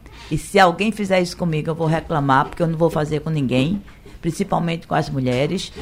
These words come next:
não nos permite enveredar por esse tipo de análise, entendeu? Marília teve muito apoio meu dentro do P T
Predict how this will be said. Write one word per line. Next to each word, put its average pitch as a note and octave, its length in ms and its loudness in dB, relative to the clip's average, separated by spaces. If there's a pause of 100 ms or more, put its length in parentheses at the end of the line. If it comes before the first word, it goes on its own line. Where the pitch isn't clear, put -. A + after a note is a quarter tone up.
(300)
não - 80 -8
nos B3 200 -2
permite A#3+ 480 4
enveredar A3 500 4
por G#3 160 -2
esse G#3 220 -2
tipo G#3 240 -6
de F#3+ 120 -2
análise, D3 640 0
entendeu? E3 540 0 (320)
Marília G#3 380 2
teve G3+ 240 0
muito B3 360 0
apoio G#3 440 -2
meu D3+ 400 0 (680)
dentro F#3+ 480 2
do G3 140 -2
P A3 160 -2
T C#3 400 -6